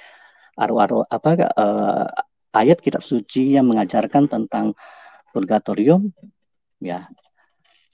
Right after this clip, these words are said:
kita punya menurut penafsiran Gereja Katolik, ya. Lalu mendoakan, eh,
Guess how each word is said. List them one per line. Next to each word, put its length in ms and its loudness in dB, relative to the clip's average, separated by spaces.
kita 320 0
punya 500 4
menurut 460 0
penafsiran 720 -2
Gereja 320 -8
Katolik, 480 0
ya. 220 -10
Lalu 240 0
mendoakan, 400 0
eh, 500 0